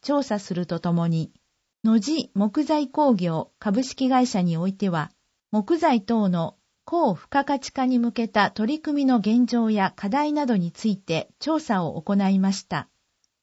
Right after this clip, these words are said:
また、未利用間伐材の有効活用など、木質バイオマス発電に取り組む三重エネウッド株式会社においては、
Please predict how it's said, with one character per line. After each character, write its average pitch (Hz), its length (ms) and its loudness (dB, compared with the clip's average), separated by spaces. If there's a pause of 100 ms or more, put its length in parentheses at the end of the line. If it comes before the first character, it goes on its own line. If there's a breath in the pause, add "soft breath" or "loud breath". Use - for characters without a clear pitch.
(320)
ま 202 140 -2
た、 254 260 -2 (540)
未 214 160 4
利 320 200 2
用 285 280 4
間 269 320 -2
伐 269 280 0
材 196 260 2
の 175 260 0
有 262 240 0
効 277 280 2
活 262 340 -4
用 180 240 2
な 185 140 0
ど、 156 200 -4 (280)
木 208 280 0
質 - 480 -4 (220)
バ 226 220 2
イ 302 200 -2
オ 294 80 0
マ 277 140 0
ス 277 160 -8
発 254 320 -6
電 180 160 0
に 160 140 -4
取 185 240 -4
り 233 40 -6
組 202 240 0
む 190 220 0 (220)
三 311 180 2
重 247 220 0
エ 190 100 2
ネ 269 160 4
ウ 330 120 -2
ッ 311 40 -6 (100)
ド 185 140 -2
株 190 260 -2
式 262 280 -6
会 262 180 0
社 196 180 -4
に 160 140 -2
お 175 80 -2
い 190 60 -2
て 196 160 -4
は、 156 240 -2